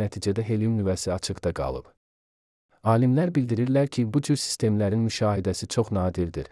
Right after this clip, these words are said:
çünki helium ulduzlarının bu mərhələdə qalma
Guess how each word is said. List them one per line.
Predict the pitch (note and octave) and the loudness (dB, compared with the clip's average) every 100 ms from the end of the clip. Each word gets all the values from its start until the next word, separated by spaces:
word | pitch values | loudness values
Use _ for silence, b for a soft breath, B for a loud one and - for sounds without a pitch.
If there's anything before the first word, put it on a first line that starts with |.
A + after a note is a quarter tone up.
| b | b
çünki | - D#3 C3 | 0 0 0
helium | A#2 A2+ B2 | 0 2 2
ulduzlarının | A2 G#2 G2 G2+ F#2+ G#2+ A#2 | 0 -2 -2 0 2 0 2
bu | C3 | 2
mərhələdə | B2+ G#2 G2+ F#2 G2+ | 2 0 -2 0 0
qalma | G2 G2 A2+ | 2 2 2